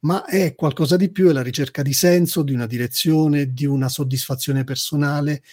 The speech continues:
oltre che professionale, e di un bilanciamento vita-lavoro che dovrebbe essere sempre al centro delle nostre agende.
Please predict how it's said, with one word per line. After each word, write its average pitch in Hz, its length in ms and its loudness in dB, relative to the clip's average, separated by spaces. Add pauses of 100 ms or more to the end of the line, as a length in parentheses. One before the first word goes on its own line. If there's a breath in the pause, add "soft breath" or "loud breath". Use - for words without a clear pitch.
(240 loud breath)
oltre 139 320 -4
che 123 100 -4
professionale, 139 920 0 (120)
e 147 220 2
di 160 80 4
un 156 100 4
bilanciamento 151 680 2
vita-lavoro 135 1160 0 (400 soft breath)
che - 340 0
dovrebbe 139 400 0
essere 131 300 0
sempre 131 320 -2
al 127 80 -2
centro 135 400 0
delle 127 200 -2
nostre 123 600 -6
agende. 110 640 -6